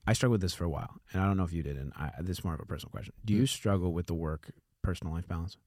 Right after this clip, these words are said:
Speaker 1: Like, is that something that you struggle with, or is it, like, 'cause for me, I'm obsessed with it. I'm obsessed with the work. I'm obsessed with my, my calendar being fully booked out.
Speaker 2: Mm.
Speaker 1: But I noticed that it was fucking with my personal life, and th-, it more because I have a relationship and, and, you know, I have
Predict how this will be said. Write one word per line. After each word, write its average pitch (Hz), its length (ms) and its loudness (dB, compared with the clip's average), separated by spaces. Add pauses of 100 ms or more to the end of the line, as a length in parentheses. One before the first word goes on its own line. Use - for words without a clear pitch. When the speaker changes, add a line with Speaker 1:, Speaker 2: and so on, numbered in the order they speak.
(200)
Speaker 1:
Like, 95 80 2
is 92 60 2
that 95 120 2
something 98 220 0
that 87 60 0
you 76 40 -6
struggle 87 220 -2
with, 87 120 0
or 85 60 0
is 82 120 -4
it, 67 180 -12
like, 90 160 0
'cause - 100 -6
for 107 140 0
me, 107 180 4
I'm 90 160 0
obsessed - 340 -8
with - 100 -14
it. - 100 -16
I'm 92 100 -2
obsessed 87 380 -2
with 101 80 -2
the 101 60 0
work. 85 200 0
I'm 80 80 0
obsessed 85 300 -4
with 98 60 -2
my, 87 120 -2 (140)
my 90 160 0
calendar 85 340 -4
being 85 220 -6
fully 85 240 -4
booked 76 220 -8
out. - 240 -6
Speaker 2:
Mm. 135 200 6 (320)
Speaker 1:
But 98 140 2
I 98 40 6
noticed 98 360 4
that 101 100 2
it 90 60 2
was 85 120 -4
fucking 87 360 -4
with 73 140 -8
my 64 100 -8
personal 80 280 -10
life, 98 140 -12
and 107 260 2
th-, 117 220 -8
it 131 140 4
more 135 340 6
because 120 260 2
I 98 60 4
have 95 80 4
a 87 40 0
relationship 85 540 -2
and, 82 160 -4
and, 78 240 -2
you 85 80 0
know, 82 60 -2
I 78 80 -4
have 76 160 -8